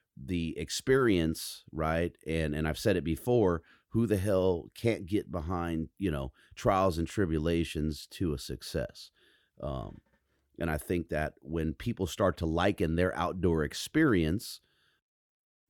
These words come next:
to ours as hunters, right, to the folks of, of Kong Valley, whether, you know, I hear kayakers a lot,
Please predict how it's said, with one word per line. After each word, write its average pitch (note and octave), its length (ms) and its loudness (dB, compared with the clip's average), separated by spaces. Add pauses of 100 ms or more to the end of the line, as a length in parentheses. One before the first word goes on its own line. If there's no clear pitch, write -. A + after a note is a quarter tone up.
(220)
to A2+ 220 2
ours G2 720 2
as D#2+ 180 0
hunters, E2+ 580 -4 (100)
right, D2 340 -2 (1200)
to G2+ 120 -4
the D#2 80 -2
folks F2+ 340 0
of, C#2+ 300 -2
of C#2 220 -4
Kong D#2+ 320 2
Valley, D#2 500 0 (1600)
whether, D2+ 500 0
you E2 120 -2
know, C2+ 280 -4 (240)
I C2 60 -6
hear F2+ 180 0
kayakers E2 680 2
a D#2 40 0
lot, D2 320 -2